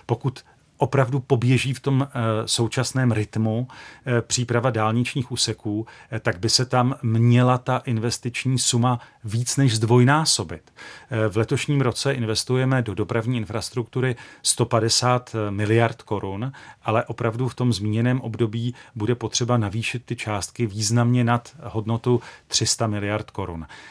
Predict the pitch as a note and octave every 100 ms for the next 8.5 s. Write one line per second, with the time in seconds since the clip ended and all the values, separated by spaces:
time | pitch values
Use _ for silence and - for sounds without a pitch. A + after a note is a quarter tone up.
0 | - - - B2 - B2+ A#2+ D3+ C#3 B2
1 | B2+ C3 A#2+ A2 - - G#2 G2+ G2+ -
2 | A#2 G#2+ G2 - F#2+ F#2+ - - G#2+ A#2+
3 | B2 - - A#2 A2+ A2+ A#2 - - F2+
4 | - - - - A2 - A2+ - B2 C#3
5 | D3+ A2 G#2+ A#2 A#2+ C3+ A#2+ G2+ - G2
6 | F2+ - - - - C3 A2 C3 C3 B2+
7 | A#2+ B2 G#2+ G2 G2+ - G#2+ A2 G2 F#2+
8 | G#2+ G2 G2 F#2+ F#2